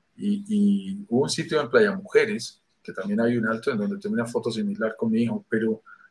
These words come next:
pero el mejor sitio donde yo he tomado fotos en el Caribe es desde el monumento histórico que hay en Tulum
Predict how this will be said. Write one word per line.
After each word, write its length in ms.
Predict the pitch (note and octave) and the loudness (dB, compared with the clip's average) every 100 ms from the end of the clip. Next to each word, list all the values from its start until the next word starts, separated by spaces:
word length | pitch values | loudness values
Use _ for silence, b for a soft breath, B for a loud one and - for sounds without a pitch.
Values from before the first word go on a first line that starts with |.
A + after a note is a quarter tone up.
| b _ _ - | b _ _ 0
pero 200 | A2+ A#2 | 4 6
el 180 | A#2 | 8
mejor 560 | B2 B2 B2+ - E3 F3 | 6 4 2 2 6 6
sitio 360 | - G#3 G3+ G3+ | 6 4 4 2
donde 120 | D#3+ | 2
yo 80 | C#3+ | -2
he 60 | |
tomado 280 | D3 C3+ C3 | 0 0 0
fotos 340 | B2 D#3 B2+ A2 | 0 -2 0 0
en 100 | G2+ | -2
el 100 | G2+ | -2
Caribe 540 | G2 A#2 F#3+ - - - | -2 0 0 -2 -4 -2
es 180 | A2+ A#2 | 0 2
desde 220 | B2+ A#2 | 2 0
el 60 | G#2 | 0
monumento 540 | G#2+ G#2+ G#2+ C#3+ C3+ | 0 2 0 0 -4
histórico 640 | D#3 - D#3 C#3+ A#2+ G#2 - | -6 -2 2 2 2 -4 -4
que 80 | G2 | -2
hay 100 | A2+ | 0
en 140 | C3+ - | -2 -4
Tulum 480 | G#2+ A#2 F3+ G3+ | 0 2 2 0